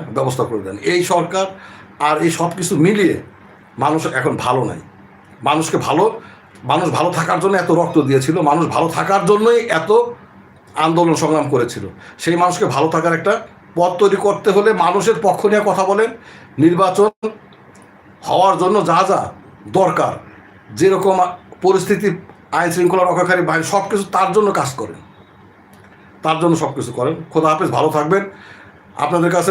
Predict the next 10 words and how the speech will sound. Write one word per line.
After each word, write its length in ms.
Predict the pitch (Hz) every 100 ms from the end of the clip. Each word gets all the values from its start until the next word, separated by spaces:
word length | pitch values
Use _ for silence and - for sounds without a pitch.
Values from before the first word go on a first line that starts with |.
| 165
রিকোয়েস্ট, 360 | 160 185 190 - - - - - - - - - 131
লাইক 160 | 165 170
করবেন, 240 | 180 175 214 - - -
সাবস্ক্রাইব 420 | 143 - 165 139 131
করবেন, 260 | 107 95 90 - - - - - - -
শেয়ার 300 | - 180 196 180
করবেন। 220 | 135 117 120
কথাগুলো 380 | 160 180 214 202 175 208 -
অন্যের 240 | 170 190 190
কাছে 140 | 180